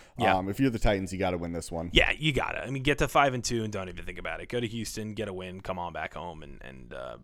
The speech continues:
Speaker 1: and, and really just kinda go from there. I, I don't think the Titans are terribly good. I,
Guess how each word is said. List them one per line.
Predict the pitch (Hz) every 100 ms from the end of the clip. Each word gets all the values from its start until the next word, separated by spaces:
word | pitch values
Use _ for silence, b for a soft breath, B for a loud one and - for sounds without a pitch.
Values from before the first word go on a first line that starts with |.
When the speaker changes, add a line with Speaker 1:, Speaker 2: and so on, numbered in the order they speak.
| - -
Speaker 1:
and, | 104 73
and | 92 87 113
really | 120 107
just | 98 95
kinda | 101 98
go | 95
from | -
there. | 92 92
I, | 98
I | 117
don't | 139 143 139
think | 143
the | 127
Titans | 135 131 117
are |
terribly | 120 120 113 113
good. | 117
I, | 120